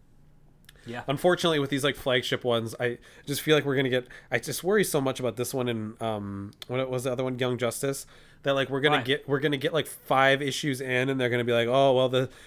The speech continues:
Speaker 2: artist couldn't keep up with the shit, so, you know, we got this fill-in one, and now it's not as good," and, uh, I don't know.
Speaker 1: Oh, dude, I was totally right. So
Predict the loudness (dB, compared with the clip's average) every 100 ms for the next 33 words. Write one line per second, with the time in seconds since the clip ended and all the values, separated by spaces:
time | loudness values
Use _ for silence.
0 | -6 4 6 4 2 0 0 2 4 4
1 | 2 -2 -4 4 4 4 2 2 4 4
2 | 2 2 2 0 -2 -4 -14 -20 -20 -2
3 | 4 6 6 4 4 4 4 2 2 2
4 | 2 0 0 -2 2 4 6 4 4 0
5 | -2 -8 -10 -8 -6 -8 -10 -10 -10 -8
6 | -10 -10 -8 -6 -2 0 -2 -2 -4 -4
7 | -4 -2 0 -2 -4 -4 -2 -2 -4